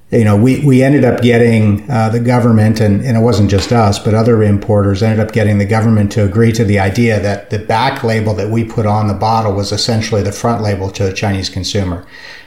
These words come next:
And that back label had to have quite a lot of information and had our, our brand, and we were allowed to talk about who we were as a company.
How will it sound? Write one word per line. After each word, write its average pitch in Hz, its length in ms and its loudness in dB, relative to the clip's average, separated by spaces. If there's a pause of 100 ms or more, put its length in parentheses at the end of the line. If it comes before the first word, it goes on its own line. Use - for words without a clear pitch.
And 113 100 2
that 127 160 0
back 139 240 0
label 107 240 2
had 101 200 0
to 95 60 0
have 98 220 -2
quite 151 160 2
a 113 60 2
lot 98 160 2
of 92 80 0
information 95 800 0
and 101 320 2
had 101 200 0
our, 92 340 -2
our 104 120 -2
brand, 95 580 -2
and 95 160 -2
we 95 100 0
were 95 80 -2
allowed 95 260 -2
to 95 80 -6
talk 101 280 -4
about 98 200 -2
who 113 120 0
we 101 140 0
were 98 220 0
as 92 100 -2
a 87 60 -6
company. 98 520 0